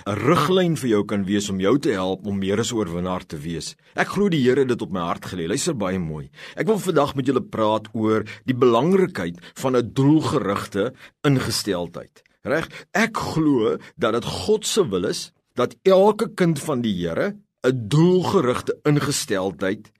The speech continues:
mee moet lewe. Met ander woorde, hy moet 'n denkwyse hê. Hy moet benader uit sy hart en sy verstand,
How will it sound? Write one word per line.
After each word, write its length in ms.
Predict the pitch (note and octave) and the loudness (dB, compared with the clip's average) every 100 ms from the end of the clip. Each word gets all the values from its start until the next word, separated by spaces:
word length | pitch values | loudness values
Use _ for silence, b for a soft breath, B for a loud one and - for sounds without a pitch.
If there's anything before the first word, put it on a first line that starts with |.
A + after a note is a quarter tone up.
| _ | _
mee 260 | F#2+ G#2+ A#2 | -4 0 2
moet 200 | A#2+ G2 | 0 -2
lewe. 540 | A2 G#2+ A2 E2+ C#2 - _ b | 0 2 2 0 -6 -14 _ b
Met 120 | b - | b 0
ander 200 | G3+ A3 | 4 6
woorde, 380 | F#3+ E3+ E3+ - B | 6 6 2 0 B
hy 120 | A#2 | 2
moet 180 | D3 C#3+ | 4 4
'n 180 | A#2 E2+ | 2 4
denkwyse 720 | C3 F#3 D3+ C3+ A#2+ G#2+ G#2 | 4 4 2 2 2 0 -4
hê. 300 | E2 C#2+ C2+ _ - | -6 -8 -14 _ -6
Hy 80 | G2 | 0
moet 240 | C#3 D#3 G#2 | 2 2 2
benader 640 | C3 A#2 A2 E3 E3+ F3 - | 2 4 4 4 4 0 0
uit 160 | C#3+ | -2
sy 100 | C#3 | -2
hart 420 | F#2 D#2+ C3+ - | -4 0 0 0
en 100 | E3 | -2
sy 120 | D3+ E3 | -2 -4
verstand, 840 | - B2+ - - A#2+ E2 C3+ - | -4 -2 -2 -2 -4 -4 -6 -10